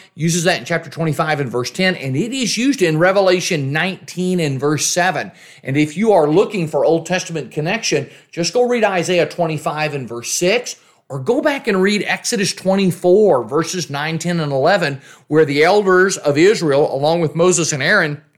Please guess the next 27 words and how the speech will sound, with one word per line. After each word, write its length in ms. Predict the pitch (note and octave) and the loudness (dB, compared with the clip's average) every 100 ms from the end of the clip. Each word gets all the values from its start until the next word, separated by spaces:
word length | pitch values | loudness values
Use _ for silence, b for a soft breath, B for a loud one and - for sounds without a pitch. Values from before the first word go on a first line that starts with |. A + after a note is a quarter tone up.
| - | -8
they 240 | D3 F#3+ | -2 0
go 260 | G#3+ A#3 G#3+ | 2 4 4
up 200 | F#3+ F#3+ | 4 0
and 260 | C#3+ C3 | -4 -4
feast 560 | - B3+ C4+ G3 D#3+ - b b b b _ | -6 -4 0 0 -2 -6 b b b b _
in 440 | - E3 E3+ F#3 F#3+ | -2 2 4 4 4
the 80 | F#3+ | 2
presence 640 | - C#3+ C3+ C#3 C3+ - | 0 0 0 -2 -4 -4
of 320 | B2+ B2+ G#2 | -2 -2 -2
God. 520 | C3+ D3 D#3+ A#2+ G#2 A2 B B | -2 0 0 -2 -4 -10 B B
I 60 | E3+ | -10
try 180 | - F#3+ | -2 -2
to 100 | - | 0
always 360 | - G3 A#3+ F3 | 4 4 4 2
remind 520 | E3 D#3+ F3 G3 F3 | 2 2 0 0 0
folks 420 | - A#2 G#2 - - b | 0 -2 -2 -8 -16 b
how 240 | - E3+ G3+ | -8 -2 0
significant 640 | - G#3+ F#3 F#3+ E3+ E3 - | 0 -2 0 -2 -2 -4 -4
eating 640 | D#3+ F3+ G#3 G3 D3+ C3+ | -6 -2 0 0 0 0
was 400 | B2 A#2 A2+ A#2+ - | 0 0 -2 -6 -4
in 220 | D3+ F3+ | 0 2
the 80 | G3 | 2
New 140 | G3 | 0
Testament 500 | - F#3 - E3+ A#2+ | 0 -4 -4 -6 -2
world 300 | C#3+ C#3+ C#3+ | 4 4 2
and 160 | B2+ A#2+ | -2 -4
culture. 500 | - B3+ - A#2+ | 0 0 0 -6